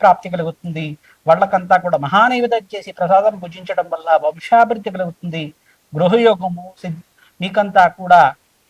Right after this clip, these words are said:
గృహయోగం సిద్ధించడానికి, ధనప్రాప్తి కలగడానికి, భూసంపద సిద్ధించడానికి ఆస్కారం ఉంటుంది. ప్రతినిత్యం కూడా సంక్రాంతి వేళలో విశేషంగా పితృదేవత ఆరాధన విశేషమైన పుణ్యప్రాప్తి కలుగుతుంది. శత సహస్ర అశ్వమేధ యాగార్థం చేసుకున్న ఫలితం అంతా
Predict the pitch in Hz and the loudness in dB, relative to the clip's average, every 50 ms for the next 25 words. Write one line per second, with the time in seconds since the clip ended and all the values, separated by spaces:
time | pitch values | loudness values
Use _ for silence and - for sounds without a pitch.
0 | _ - 160 170 170 220 240 240 233 240 226 190 - 160 147 170 165 160 - 165 | _ -2 0 2 2 4 4 2 2 2 0 -2 -4 -10 -12 -10 -10 -10 -8 -6
1 | 170 156 151 147 - 170 156 147 127 135 139 180 190 - - 220 208 208 - 180 | -6 -6 -6 -8 -12 -12 -12 -8 -4 -2 0 0 0 2 4 2 2 2 0 -6
2 | 180 175 170 160 160 147 147 151 - 147 131 123 147 180 190 185 220 208 196 220 | -4 -2 -2 0 0 -2 -2 -4 -10 -14 -16 -12 -10 -6 -2 0 0 0 0 0
3 | 220 214 190 190 165 - 175 175 160 - - 156 147 147 147 _ 123 - - - | -2 -2 -2 -4 -8 -8 -8 -8 -8 -10 -10 -12 -12 -12 -14 _ -20 -20 -14 -8
4 | 139 135 147 143 - - - 143 143 143 143 135 131 123 - 135 135 131 139 131 | -6 -6 -6 -6 -6 -6 -4 -4 -2 -2 -6 -8 -10 -14 -16 -16 -16 -16 -14 -16
5 | 120 - - _ _ _ _ _ _ - 151 151 190 196 190 180 - 190 180 170 | -16 -16 -18 _ _ _ _ _ _ -10 -10 -8 -8 -10 -10 -6 -6 -8 -6 -6
6 | 170 175 180 196 202 202 - _ _ _ _ _ _ - 180 180 190 180 226 226 | -4 2 6 6 6 6 2 _ _ _ _ _ _ -4 -2 -2 0 2 4 6
7 | 233 240 233 233 226 208 196 196 196 208 220 220 156 156 - - 202 - - 214 | 6 6 4 0 -4 -4 -4 -4 -4 -4 -4 -6 -6 -14 -12 -12 -12 -8 -8 -4
8 | 208 208 214 214 - 180 170 - 202 220 202 226 226 226 226 220 208 196 190 185 | 2 4 4 4 4 2 -10 -8 -6 -4 -2 -2 -2 0 4 6 6 8 6 6
9 | 185 185 185 180 151 - _ _ _ _ - 156 143 - 226 220 - 240 220 214 | 4 2 0 0 -4 -4 _ _ _ _ -16 -12 -8 -6 -6 -4 -2 -2 -2 -2
10 | 214 202 - 180 180 180 - - 175 - - 170 165 160 160 165 - - 175 170 | -2 -6 -6 -6 -10 -6 0 0 0 0 0 -6 -10 -8 -10 -10 -10 -12 -10 -8
11 | 170 165 - - 175 170 175 - - 220 214 - 214 196 190 185 185 - 214 208 | -8 -6 -2 0 2 2 2 2 2 2 2 4 4 6 6 4 2 2 0 0
12 | - - 160 - - 214 220 220 214 208 214 202 196 180 190 185 202 185 180 202 | 2 2 -2 -4 -4 -4 -4 -4 -2 0 0 4 6 4 4 4 2 0 0 -2
13 | 190 - 180 170 - - 190 175 156 175 165 165 - 175 165 160 147 143 147 | -6 -6 -12 -14 -12 -10 -10 -10 -8 -8 -8 -10 -10 -12 -12 -8 -4 -2 -2